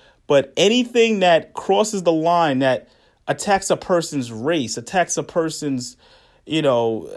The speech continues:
gender, their, their way of life, is just, it's not, it's not acceptable.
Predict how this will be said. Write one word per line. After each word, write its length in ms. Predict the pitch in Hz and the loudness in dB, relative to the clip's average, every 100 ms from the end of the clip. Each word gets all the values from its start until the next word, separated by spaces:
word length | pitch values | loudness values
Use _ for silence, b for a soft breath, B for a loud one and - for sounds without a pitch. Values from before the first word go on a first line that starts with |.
| - | -12
gender, 680 | 117 - 175 196 151 127 120 | -8 0 2 2 0 0 0
their, 480 | 120 151 151 147 139 - - _ - - _ | 0 2 4 4 2 -6 -20 _ -20 -20 _
their 180 | 165 196 | 2 4
way 240 | 208 175 175 | 6 6 4
of 160 | 139 | 4
life, 560 | 131 165 143 113 - - _ | 2 4 2 -2 -14 -20 _
is 260 | 139 135 - | -6 -4 -4
just, 380 | 170 160 - - | -4 -4 -6 -8
it's 140 | 147 | -4
not, 320 | 160 160 139 - _ - | 0 0 0 -6 _ -10
it's 100 | 208 | -2
not 140 | 170 | 0
acceptable. 500 | 143 131 - 90 | 0 -4 -4 -14